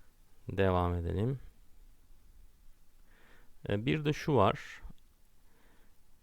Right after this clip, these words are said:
Analistin on iki aylık tahmini. Burada on ana-, analist var. E, bir yıllık ortalama fiyat yetmiş altı virgül elli bir. On analistin ortalamasını alıyorlar.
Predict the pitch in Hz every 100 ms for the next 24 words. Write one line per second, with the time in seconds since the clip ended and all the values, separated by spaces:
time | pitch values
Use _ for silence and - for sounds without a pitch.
0 | - - 135 135 104 98 - 127 - -
1 | 120 110 101 95 104 - 107 101 98 95
2 | 90 117 135 - - 107 104 98 - -
3 | 107 - 98 92 98 - 101 92 87 -
4 | - 92 117 147 - - - - 92 92
5 | 90 90 117 110 95 - 104 98 95 92
6 | 92 113 127 - 98 - 95 - - 98
7 | 95 - 110 92 90 - - - - -
8 | - 92 92 123 - 101 95 90 90 127
9 | - - - - - 101 101 - 92 90
10 | 92 - 123 143 - - - - - 95
11 | 95 - 98 95 92 - 101 90 87 82
12 | 104 -